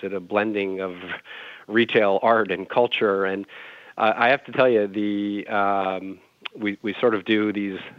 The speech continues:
we call them Inspire Labs, but we just will kind of pick topics and bring people in from different parties to kind of ideate and think through.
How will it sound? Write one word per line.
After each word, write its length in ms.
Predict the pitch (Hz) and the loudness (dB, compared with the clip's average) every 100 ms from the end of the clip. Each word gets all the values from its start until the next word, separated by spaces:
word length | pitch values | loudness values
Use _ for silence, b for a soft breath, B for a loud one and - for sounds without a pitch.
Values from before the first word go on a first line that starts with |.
| b b b b _ - | b b b b _ -16
we 80 | |
call 200 | - 104 | -2 0
them 80 | 95 | 0
Inspire 360 | 92 - 101 92 | -4 -2 0 0
Labs, 420 | 92 92 110 113 - | 2 2 0 -4 -14
but 260 | 98 104 - | -6 -6 -4
we 260 | 104 98 95 | -8 -6 -8
just 320 | 95 104 - | -8 -8 -4
will 240 | 101 95 - B B B B B | -4 -4 -6 B B B B B
kind 120 | - 113 | -6 -4
of 80 | |
pick 180 | - - | -4 -6
topics 420 | - 104 113 104 - | -2 0 0 -2 -6
and 280 | 98 95 95 _ - | -8 -8 -14 _ -4
bring 160 | 104 | -4
people 320 | 98 107 104 | -2 -6 -4
in 100 | 104 | -6
from 260 | 98 101 101 | -6 -10 -8
different 280 | 107 - 101 | -10 -10 -4
parties 320 | 107 107 101 - | -2 -2 -6 -10
to 60 | |
kind 180 | 101 101 | -10 -6
of 80 | 95 | -4
ideate 380 | 101 104 101 95 | -4 -4 -6 -8
and 100 | 98 | -12
think 240 | 104 101 _ | -10 -12 _
through. 400 | 101 107 110 95 | -6 -2 -2 -4